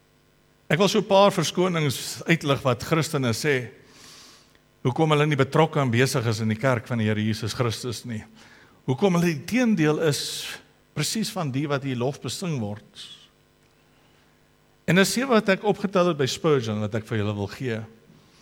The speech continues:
En dis oor die tweehonderd jaar terug geskrywe. En wie in die twintig jaar se bediening het ek al hierdie verskonings gehoor. En dis mense wat opreg is,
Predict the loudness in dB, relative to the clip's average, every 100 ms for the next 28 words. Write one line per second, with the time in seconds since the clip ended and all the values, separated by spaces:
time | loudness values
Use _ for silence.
0 | -20 _ _ -18 -18 _ -6 -2 -2 0
1 | -2 -2 -4 -2 0 0 0 -2 -4 -6
2 | -6 -10 -8 -4 -4 -4 -8 -14 -20 _
3 | _ _ _ _ _ _ _ _ _ _
4 | _ _ _ -4 0 2 4 4 2 2
5 | 0 2 2 2 0 -2 0 0 0 -2
6 | -2 -2 -2 -4 -8 -10 -8 -6 -8 -10
7 | -14 -14 -18 -20 _ _ _ _ _ _
8 | _ _ _ _ _ _ _ _ _ _
9 | _ _ _ -2 0 4 2 2 2 2
10 | 2 0 2 2 2 -2 -2 -8 -12 -16